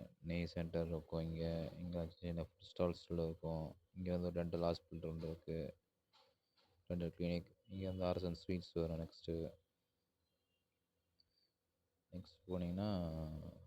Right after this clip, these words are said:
ஃபிஃப்டி நைன் to, ஆ, ஃபைவ் டபுள் நைன் ஷாப்ஸ் இருக்கு. ஓகேவா? நெக்ஸ்ட் வந்து யுனிவர்சல் மொபைல் ஷாப்ஸ் இருக்கு, பேபி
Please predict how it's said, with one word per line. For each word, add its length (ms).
ஃபிஃப்டி 440
நைன் 260
to, 500
ஆ, 280
ஃபைவ் 240
டபுள் 240
நைன் 280
ஷாப்ஸ் 340
இருக்கு. 640
ஓகேவா? 420
நெக்ஸ்ட் 260
வந்து 240
யுனிவர்சல் 640
மொபைல் 440
ஷாப்ஸ் 300
இருக்கு, 340
பேபி 680